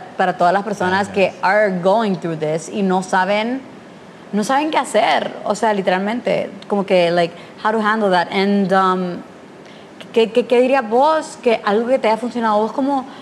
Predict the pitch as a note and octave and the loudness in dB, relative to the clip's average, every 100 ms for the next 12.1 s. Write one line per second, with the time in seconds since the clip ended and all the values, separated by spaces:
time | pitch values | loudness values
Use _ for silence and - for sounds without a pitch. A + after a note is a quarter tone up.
0 | - - - G#3 G3+ G3 F#3+ F#3+ - - | -20 -6 0 4 4 4 4 2 -2 -16
1 | - - - - - - - A3+ A3+ A3+ | -18 -20 -20 -20 -20 -10 -2 -2 2 0
2 | A3 D#3 A3 A3+ A3+ G3+ G3 F#3+ F#3+ A3+ | 0 0 0 0 -2 0 -4 -2 -2 0
3 | G#3 A3+ G#3+ F#3+ G#3+ F#3 F#3 F3+ F#3 G3 | 0 0 0 0 2 2 0 2 2 2
4 | E3+ D#3+ - - - - - - G3 A3 | 0 -2 -16 -14 -12 -12 -14 -16 -6 -2
5 | F#3+ F3+ F3+ F#3+ F3+ D#3 F3+ F#3 F#3+ F#3 | -2 -2 0 0 0 2 2 0 0 2
6 | F#3 F3 D#3+ F3+ F#3 F3+ G3 F3 F3 E3+ | 2 2 2 -2 -2 -4 -2 -4 -4 -2
7 | D#3+ D3+ D3 - - - - - F3+ F3+ | -2 -2 -4 -10 -20 -20 -20 -4 0 0
8 | F3 E3+ - F#3 E3+ E3+ - F3 E3+ F3 | 0 -2 0 2 2 -2 -4 -2 0 0
9 | F3 F#3+ E3 D#3+ D#3 E3 C3+ - - - | 0 0 0 -2 -2 -8 -10 -14 -20 -20
10 | - F#3+ F#3 F#3+ D#3+ E3+ E3 D#3 D3+ - | -10 -4 0 0 0 -2 -2 -2 -6 -8
11 | F3+ F3 F#3+ D#3+ D#3+ E3+ G3 - E3+ D#3 | -6 -2 -2 -2 -4 -4 -4 -2 -2 -4
12 | D3 | -8